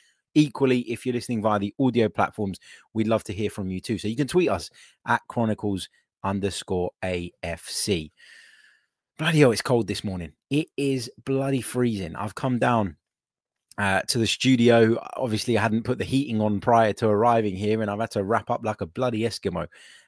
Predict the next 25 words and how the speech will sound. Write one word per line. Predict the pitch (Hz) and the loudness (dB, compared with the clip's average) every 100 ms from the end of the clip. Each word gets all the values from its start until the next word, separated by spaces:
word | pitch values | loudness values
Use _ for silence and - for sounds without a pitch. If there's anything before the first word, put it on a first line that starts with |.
| - | -4
uh, | 92 92 | -2 -2
to | - | -4
get | 98 104 | -6 -6
through | - 107 | -6 -4
this | 92 | -4
podcast. | - 95 - - 90 - _ _ | -4 -6 -4 -6 -6 -10 _ _
Winter | 92 131 135 - 90 - - | 0 2 2 0 -4 -6 -6
is | 101 98 | -4 -4
really | 101 123 120 95 | 0 2 2 -2
just | 87 101 - | -4 -4 -2
around | 98 95 | 0 0
the | 90 | -2
corner | - 104 90 - - - _ - | -2 -2 -2 -8 -18 -20 _ -4
here | 110 101 | 0 0
in | 98 | 0
London, | 101 98 90 87 | 0 -2 -2 -4
and | 90 | -4
I | 92 | -2
guess, | 107 - - | -2 -2 -2
uh, | 101 95 101 | 0 0 0
traveling | - 107 104 92 | 2 4 2 -2
to | 104 | -2
those | 98 90 | -2 0
games | 107 101 92 | 0 0 -2
now | 98 90 | -4 -4